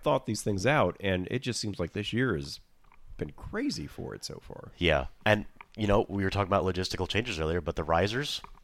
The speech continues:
Speaker 2: f-, fucking great idea.
Speaker 1: Oh,
Speaker 2: A
Speaker 1: let's,
Speaker 2: fucking
Speaker 1: let's
Speaker 2: amazing
Speaker 1: be honest.
Speaker 2: idea.
Speaker 1: When they introduced, like, just a couple rows of them last year, I went, "Ooh,
Speaker 2: Yeah.
Speaker 1: fancy,
Speaker 2: Yeah.
Speaker 1: very fancy."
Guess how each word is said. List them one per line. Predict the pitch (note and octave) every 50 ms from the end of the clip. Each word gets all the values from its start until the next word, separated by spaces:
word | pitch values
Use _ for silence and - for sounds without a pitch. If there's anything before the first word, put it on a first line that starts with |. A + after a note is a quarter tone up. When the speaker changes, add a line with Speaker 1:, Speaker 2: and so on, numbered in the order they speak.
| - - - - _
Speaker 2:
f-, | - - - - - - - - -
fucking | - D#2 D2+ - F2+ F2+
great | F2 F#2 F#2+ G2+
idea. | G#2+ A2 - F3 G#3+ A#3 C#3+ - -
Speaker 1:
Oh, | A#2+ G2 D2+ -
Speaker 2:
A | -
Speaker 1:
let's, | A2 - -
Speaker 2:
fucking | - - A#2 - - C#3 C3+
Speaker 1:
let's | C#3+ C3 E3+
Speaker 2:
amazing | F#3 F#3+ C3+ C3+
Speaker 1:
be |
honest. | C3+ B2+ B2 - - -
Speaker 2:
idea. | B3 E3+
Speaker 1:
When | B2 B2
they | C3 C3 C3+
introduced, | C#3 - C3+ B2+ B2+ B2+ B2+ A#2 - - - - - - - _ - _ - - - - - - -
like, | - - - - - - - -
just | D#3+ D3+ C#3+ B2 - -
a | C#3+
couple | - D#3 D3+ - C#3 B2+
rows | B2+ C3+ D3+ D#3+ C#3
of | A#2+ A#2
them | A2+ G#2+ G#2+
last | A2 A#2+ C3+ B2+ - -
year, | A2 G2 F#2
I | F#2
went, | F#2 F2+ E2+ - _ - -
"Ooh, | B2 A2+ C3 A3+ F4 F#4+ D#4+ G3+ E2 - - - -
Speaker 2:
Yeah. | F#2 G2+ G#2 C#3+ G2+ D2
Speaker 1:
fancy, | - A2 G#2 B2 - - - - - - E2 C2+ C2 G#2 -
Speaker 2:
Yeah. | F#2 F2 F2+
Speaker 1:
very | G2+ E3 G#3 D3 F#2+
fancy." | - - F2 F2 G2 B2 C3+ - - - - - -